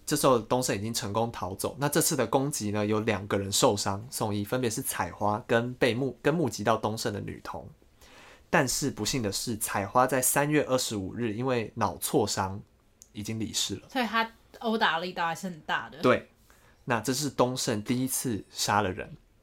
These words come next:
Speaker 1: 接着呢，我们把时间快转到五月二十四日，因为东胜依旧没有被抓捕成功，他接下来犯下的就是这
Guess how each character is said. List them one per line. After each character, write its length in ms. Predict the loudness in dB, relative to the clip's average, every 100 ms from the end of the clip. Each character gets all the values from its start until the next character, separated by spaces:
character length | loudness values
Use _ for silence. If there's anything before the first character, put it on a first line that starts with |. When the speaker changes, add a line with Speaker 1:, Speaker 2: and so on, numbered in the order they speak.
| _ -20 _
Speaker 1:
接 140 | 4
着 120 | 4
呢， 140 | 4 2
我 100 | 0
们 100 | -2
把 160 | -2
时 180 | -2 -2
间 240 | 0 0 0
快 220 | 0 0
转 160 | 0
到 260 | 4 4 4
五 180 | -4 -4
月 260 | 4 4 4
二 80 | -2
十 160 | -2 -4
四 260 | -4 -2
日， 240 | 0 0 -2 _ -20 -20 -16
因 100 | 2
为 200 | 6 6
东 200 | 6 2
胜 280 | 4 2 0 -2 _
依 100 | 2
旧 100 | 2
没 120 | 2
有 40 |
被 140 | 2 0
抓 240 | 0 -2
捕 260 | -2 -6 -10 _ _ -12
成 240 | -10 -6
功， 260 | -4 -4 -6 _ _ -20 _ -14
他 120 | -2 0
接 180 | 2
下 180 | 2 2
来 140 | 0 0
犯 240 | 2 2
下 200 | 2 0
的 100 | 0
就 140 | 0
是 320 | 0 0 0 -2
这 220 | 0 0